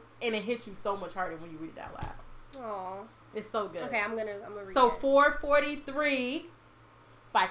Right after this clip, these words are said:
Speaker 1: Cand-, Candice, C A N D I C E B E N B O W. Okay.
Speaker 2: And so then, well, since we said four forty-three, I'll put that in the spotlight also.
Speaker 1: Mm-hmm.
Speaker 2: Four four four.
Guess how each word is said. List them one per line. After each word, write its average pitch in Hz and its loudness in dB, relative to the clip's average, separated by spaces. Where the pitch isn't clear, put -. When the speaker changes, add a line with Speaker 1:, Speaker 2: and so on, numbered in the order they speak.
Speaker 1:
Cand-, 247 -6
Candice, 269 0
C 247 0
A 254 0
N 233 -4
D 226 -4
I 220 2
C 226 -10
E 214 -6
B 254 0
E 247 -4
N 202 -4
B 208 -8
O 180 -2
W. 165 -6
Okay. 156 -10
Speaker 2:
And 226 -4
so 294 0
then, 262 2
well, 240 -4
since 262 -10
we 240 -10
said 214 -6
four 220 -6
forty-three, 214 -4
I'll 214 2
put 220 -6
that 208 0
in 202 0
the 202 -2
spotlight 196 -2
also. 190 -8
Speaker 1:
Mm-hmm. 175 -8
Speaker 2:
Four 202 -2
four 208 -4
four. 208 4